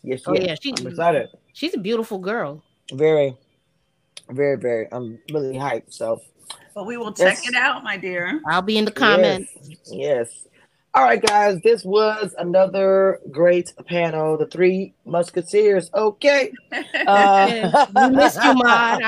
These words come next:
Speaker 2: kn-, I know you could hear us. We miss you,
Speaker 1: Right.
Speaker 2: Maude.
Speaker 1: Right. I know she can. So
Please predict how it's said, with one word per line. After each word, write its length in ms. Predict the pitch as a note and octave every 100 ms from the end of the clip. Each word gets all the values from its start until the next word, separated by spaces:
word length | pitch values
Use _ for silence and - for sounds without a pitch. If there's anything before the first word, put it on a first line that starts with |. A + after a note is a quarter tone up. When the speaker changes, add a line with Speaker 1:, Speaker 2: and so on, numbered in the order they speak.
| A#3+
Speaker 2:
kn-, 120 | B3 -
I 100 | F#3+
know 140 | A3+ B3
you 120 | A#3+
could 160 | A#3+ G#3
hear 300 | C4 A#3+ G3
us. 200 | F#3+ G#3+
We 160 | B3
miss 280 | B3 B3+ B3+
you, 200 | B3 A#3
Speaker 1:
Right. 200 | C4 A3+
Speaker 2:
Maude. 200 | G#3+ G#3+ - _ _ _ - - E3+
Speaker 1:
Right. 160 | D#3+
I 40 | D#3+
know 140 | F3
she 140 | D#3+ E3
can. 320 | F3 E3+ D3+
So 420 | - D#3 D3 C#3